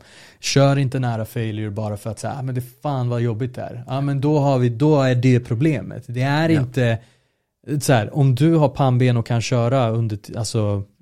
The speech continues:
Speaker 1: när du är hungrig och sen liksom ändå få i dig alla kalorier du behöver och att liksom du
Speaker 2: Eller om du
Speaker 1: löser
Speaker 2: inte
Speaker 1: det.
Speaker 2: är hungrig. Det är upp till dig.
Speaker 1: Ja, det,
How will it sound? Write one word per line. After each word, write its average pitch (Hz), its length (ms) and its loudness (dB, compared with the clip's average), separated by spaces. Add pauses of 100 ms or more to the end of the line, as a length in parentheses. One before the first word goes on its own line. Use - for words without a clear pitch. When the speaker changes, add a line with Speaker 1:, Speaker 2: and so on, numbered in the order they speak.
(520)
Speaker 1:
när 113 220 -6
du 113 140 -2
är - 40 0
hungrig 104 440 -2 (280)
och 120 120 -2
sen 117 280 2
liksom 107 380 -4
ändå 107 220 -4
få 110 140 -4
i 107 100 -2
dig 107 100 -6
alla 107 200 -6
kalorier 104 420 -6
du 101 100 -6
behöver 101 400 -6
och 110 120 -4
att - 160 -12
liksom 110 340 -6
du 131 80 2
Speaker 2:
Eller 147 240 6
om 143 60 8
du 139 100 8
Speaker 1:
löser 147 140 8
Speaker 2:
inte 117 140 6
Speaker 1:
det. 147 40 6
Speaker 2:
är 127 40 6
hungrig. 101 520 -2
Det 120 120 2
är 147 40 6
upp 139 80 2
till 135 100 4
dig. 151 140 2
Speaker 1:
Ja, 113 240 -2 (140)
det, 139 60 -4